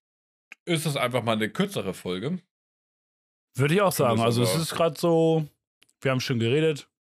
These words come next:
Speaker 2: bevor wir jetzt ins Schweigen kommen und wirklich nicht mehr irgendwie was zu erzählen haben.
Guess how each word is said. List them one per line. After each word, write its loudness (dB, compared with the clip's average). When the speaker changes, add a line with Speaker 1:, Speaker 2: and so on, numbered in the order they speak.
Speaker 2:
bevor 0
wir 2
jetzt -4
ins -4
Schweigen -2
kommen 0
und -4
wirklich -2
nicht 0
mehr 0
irgendwie -2
was -2
zu -6
erzählen -2
haben. -2